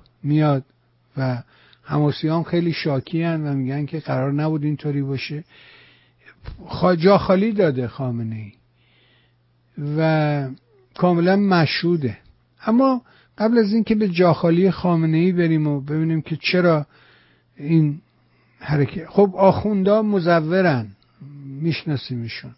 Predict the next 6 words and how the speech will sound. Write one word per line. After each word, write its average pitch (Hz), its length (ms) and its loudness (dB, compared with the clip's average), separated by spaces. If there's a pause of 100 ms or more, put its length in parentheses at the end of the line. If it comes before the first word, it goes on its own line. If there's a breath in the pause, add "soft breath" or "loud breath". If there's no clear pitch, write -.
(1400 soft breath)
موقع 151 720 4 (520)
ماجرا 143 460 0
فقط 160 340 2
موقع 175 340 4
پلوخوری 151 640 2
هستن، 117 420 -6